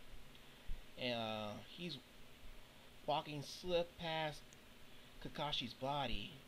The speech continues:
and you see the lion, the, uh, Ren's body. He tried to, uh, try to hold her,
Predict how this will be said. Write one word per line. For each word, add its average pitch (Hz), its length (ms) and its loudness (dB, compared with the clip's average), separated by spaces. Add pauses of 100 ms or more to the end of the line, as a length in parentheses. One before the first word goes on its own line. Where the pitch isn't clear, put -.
and 117 80 -2
you 123 80 0
see 131 260 -2 (760)
the 120 80 -2
lion, 127 460 4 (680)
the, 127 60 2 (120)
uh, 117 180 -2 (200)
Ren's 151 300 0
body. 127 600 2 (840)
He 151 120 -4
tried 170 260 2
to, 151 160 4
uh, 127 340 0 (1500)
try 143 140 4
to - 60 6
hold 180 520 2
her, 123 220 0